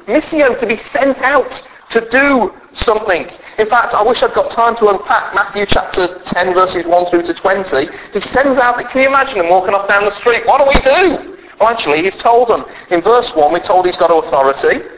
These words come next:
In verse five, look what he says. "Do not go among the Gentiles or enter any town of the Samaritans. Go rather to the lost sheep of Israel.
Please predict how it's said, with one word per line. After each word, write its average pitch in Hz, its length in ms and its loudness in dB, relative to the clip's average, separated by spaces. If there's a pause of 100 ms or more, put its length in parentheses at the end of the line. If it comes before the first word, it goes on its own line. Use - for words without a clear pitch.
(360)
In 180 120 0
verse 196 280 4
five, 180 360 2
look 208 140 0
what 214 80 2
he 208 80 -4
says. - 500 2 (920)
"Do 208 100 0
not 262 240 2
go 226 140 4
among 202 180 2
the 185 80 0
Gentiles 180 560 2
or 165 160 4
enter 160 460 0
any 156 220 -2
town 147 440 0
of 143 160 0
the 143 60 0
Samaritans. 131 680 0
Go 220 340 2
rather 151 420 2
to - 100 -6
the 147 100 0
lost 175 340 2
sheep 190 340 -2
of 170 120 -2
Israel. 123 720 2